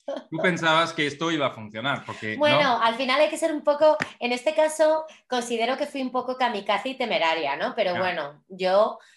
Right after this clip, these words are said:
Speaker 1: tenía esa confianza en mí misma y lo hice. Y entonces, bueno, eh, hice, porque es que solo en Facebook Ads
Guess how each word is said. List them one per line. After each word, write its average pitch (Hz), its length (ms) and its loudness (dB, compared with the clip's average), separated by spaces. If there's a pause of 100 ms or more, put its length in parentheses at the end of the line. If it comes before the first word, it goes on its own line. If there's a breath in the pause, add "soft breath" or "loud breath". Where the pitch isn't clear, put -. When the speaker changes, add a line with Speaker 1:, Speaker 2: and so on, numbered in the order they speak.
(140)
Speaker 1:
tenía 185 220 -2
esa 185 180 -2
confianza 202 400 -2
en 196 80 -4
mí 185 100 -8
misma 240 540 -4 (400 soft breath)
y 220 140 -8
lo 190 180 2
hice. 220 600 -4 (460 soft breath)
Y 202 100 -6
entonces, 196 640 -2
bueno, 165 480 -10
eh, 180 240 -8
hice, 196 520 -2 (480)
porque 190 200 -12
es 196 80 -18
que 226 80 -12
solo 233 440 0
en 220 400 -4
Facebook 214 400 -8
Ads 285 460 -2